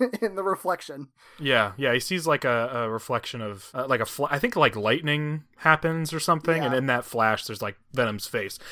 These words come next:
Speaker 2: And we haven't seen <laughs> Venom's face yet, <laughs>
Speaker 1: Mm-hmm.
Speaker 2: so he certainly hasn't either. Um, so I can
Speaker 1: Mm-hmm.
Speaker 2: only imagine how that would, uh, startle you. <laughs>
Speaker 1: <laughs>
Speaker 2: Like,
Speaker 1: Yeah.
Speaker 2: what did I just see?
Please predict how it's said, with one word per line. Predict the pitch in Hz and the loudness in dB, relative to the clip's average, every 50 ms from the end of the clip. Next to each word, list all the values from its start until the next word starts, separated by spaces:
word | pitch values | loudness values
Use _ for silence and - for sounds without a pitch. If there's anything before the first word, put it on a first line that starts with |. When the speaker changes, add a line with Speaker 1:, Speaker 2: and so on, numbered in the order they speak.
| - - | -8 -2
Speaker 2:
And | - 165 | 2 4
we | 220 277 | 6 6
haven't | 339 320 294 - | 6 4 2 0
seen | - - - 160 175 196 208 202 | 0 0 2 2 4 4 4 4
<laughs> | |
Venom's | 175 185 202 196 180 - 196 - - | 6 6 6 6 6 2 4 2 2
face | - 196 180 170 - - | 4 4 2 2 2 4
yet, | 226 214 226 247 - - - | 4 4 4 4 2 -2 -6
<laughs> | - - 247 - - 494 - - 151 147 | -2 -2 -2 0 -2 -6 -6 -6 -10 -14
Speaker 1:
Mm-hmm. | 143 135 190 208 | -14 -8 -4 0
Speaker 2:
so | 240 269 165 | 4 6 6
he | 139 175 202 | 6 6 4
certainly | 196 - - 196 196 190 190 190 185 | 2 4 4 4 4 4 0 0 2
hasn't | 170 180 175 170 160 143 - - | 2 2 2 2 0 -6 -2 0
either. | 117 117 131 139 165 175 196 202 - _ - - - - - - - | 2 2 4 4 4 2 2 0 -8 _ -20 -20 -18 -18 -14 -6 2
Um, | 135 135 127 120 | 4 4 4 4
so | - - | 4 4
I | 156 | 4
can | 147 - | 4 4
Speaker 1:
Mm-hmm. | 160 | 4
Speaker 2:
only | 156 156 147 | 4 4 4
imagine | 135 131 123 123 113 107 107 | 4 4 4 2 2 0 -2
how | 104 110 110 104 | 0 0 0 0
that | 101 107 107 | 0 -4 -4
would, | 107 101 98 98 | -4 -4 -2 -2
uh, | 101 98 98 98 101 127 - | -2 -4 -2 -4 -6 -6 -8
startle | - - - - - - 139 139 139 123 104 92 | -8 -6 -6 -6 -2 0 0 0 2 0 0 -2
you. | 92 98 95 98 104 120 147 - | -4 -8 -8 -10 -10 -12 -12 -6
<laughs> | - | 0
Speaker 1:
<laughs> | 226 | 2
Speaker 2:
Like, | - - 262 - - 247 226 - 269 226 233 - - 202 202 - 226 202 220 | 4 4 4 6 6 4 6 6 6 4 4 2 0 -6 -4 -2 -2 -2 0
Speaker 1:
Yeah. | - - 113 - - 151 | 0 2 4 6 8 10
Speaker 2:
what | 160 175 180 170 151 | 10 10 10 10 4
did | 143 143 135 | 2 4 4
I | 127 120 | 4 4
just | 113 113 117 110 - - - | 2 0 -4 -4 -4 -6 -4
see? | - 160 151 131 110 101 110 123 | -2 0 0 0 0 -2 -4 -2